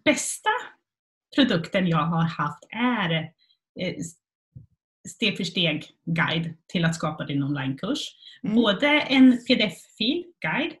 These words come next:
Speaker 1: och sen en djupgående med tio videofilmer. Den var stor, den var djup, men den var riktigt bra. På tal om det här, man ska ge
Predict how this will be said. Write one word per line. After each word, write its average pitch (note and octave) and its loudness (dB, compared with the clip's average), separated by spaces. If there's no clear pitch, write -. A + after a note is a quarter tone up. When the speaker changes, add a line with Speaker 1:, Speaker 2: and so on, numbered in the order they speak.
Speaker 1:
och B3 2
sen F#3+ 0
en G3 0
djupgående E3+ 2
med E3+ 2
tio D#3 -4
videofilmer. D3+ -2
Den A3 -2
var D#3 -2
stor, C#4+ -2
den D#3+ -2
var D3 -4
djup, B3+ 2
men E3+ 0
den F3+ 2
var D#3 -2
riktigt D#3+ -8
bra. D#3+ -4
På E3+ -8
tal E3+ -4
om E3+ 4
det E3 4
här, D#3 -2
man D#3+ -2
ska E3 -2
ge E3+ 2